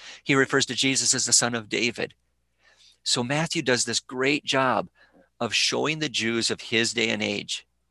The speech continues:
Jesus is the one we've been waiting for. You guys know the Old Testament. Look to this guy, Jesus of Nazareth, because he is the fulfillment of God's plan for us. He is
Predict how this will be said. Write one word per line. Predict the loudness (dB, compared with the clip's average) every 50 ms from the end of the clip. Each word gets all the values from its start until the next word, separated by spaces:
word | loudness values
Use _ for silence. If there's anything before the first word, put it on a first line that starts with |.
| _ _ _ _ _ _ _ _ _ _ _ _ _ _ _ _ _ _ -4
Jesus | -2 -2 0 0 -2 0 0 0 -2
is | -2 -4
the | -6 -6
one | -4 -4 -4 -4
we've | -6 -10 -10
been | -10 -10 -8
waiting | -8 -8 -8 -8 -12
for. | -14 -16 -18 -18 -18 -18 -20 _ _ _ _ _ _ _ -8
You | -6 -4 0
guys | 2 2 2 2
know | 0 2 2 4 2 2
the | 2 2 0
Old | 0 0 -2
Testament. | -2 -2 0 0 0 -2 -2 -4 -6 -6 -10 -20 -20 _ -12
Look | -4 0 2 2 2 2 2
to | 2 4
this | 4 4 4 4
guy, | 4 4 4 4 2
Jesus | 0 0 0 2 2 2 0 0 -4
of | -2 0
Nazareth, | 2 2 2 2 2 0 -2 -4 -6
because | -10 -8 -6 -4 -6
he | -6 -6 -6 -6 -4 -2 -2 -4 -6 -8 -12 _ -4
is | -2 0 0 0 0 -2
the | -4 -4 -6
fulfillment | -4 -4 -8 -8 -6 -4 -2 -2 -2 -2 -2 -4 -6
of | -6 -4
God's | -4 -2 -2 -2 -4
plan | -4 -4 -4 -4 -4 -4
for | -6 -8 -6 -4 -2
us. | -2 -2 -2 -4 -6 -8 -18 -20 -16
He | -12 -8 -4 0 2 2 2 0
is | 0 -2 -2 0 0 0 0 0 -2 -2